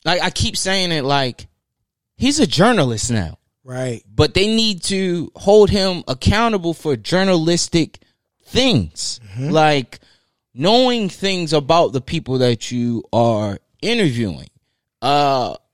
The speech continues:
Speaker 1: not interrupting people. Them stupid, "Oh, everybody make some noise." Just random clips. It throws the, it throws the, the, uh, the person that he's interviewing. Oh, niggas be losing, losing their train of thought all the time and shit.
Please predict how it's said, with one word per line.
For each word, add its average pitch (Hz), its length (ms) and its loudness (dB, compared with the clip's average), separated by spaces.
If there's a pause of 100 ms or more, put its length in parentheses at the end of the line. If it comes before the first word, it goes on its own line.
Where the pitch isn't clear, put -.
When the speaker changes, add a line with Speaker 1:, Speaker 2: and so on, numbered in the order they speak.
(360)
Speaker 1:
not 190 260 -2
interrupting 220 560 2
people. 127 460 -4 (300)
Them 214 120 0
stupid, 233 600 -2 (500)
"Oh, 214 220 4
everybody 202 340 4
make 185 120 2
some 180 140 -2
noise." 190 200 4
Just 165 180 0
random 220 340 0
clips. 233 300 -2
It 131 140 -4
throws 190 220 4
the, 147 280 6
it 131 160 -6
throws 208 300 4
the, 147 320 4 (460)
the, 139 120 0
uh, 123 360 0
the 113 100 -4
person 202 260 2
that 175 100 -2
he's 143 160 -4
interviewing. 180 520 -2
Oh, - 260 2
niggas 226 220 -4
be 175 100 -4
losing, 147 420 -2
losing 202 300 -6
their 147 140 -8
train 165 240 -8
of 110 80 -8
thought 214 340 0
all 190 220 0
the 135 80 -8
time 220 540 0
and 220 100 -6
shit. 226 320 -2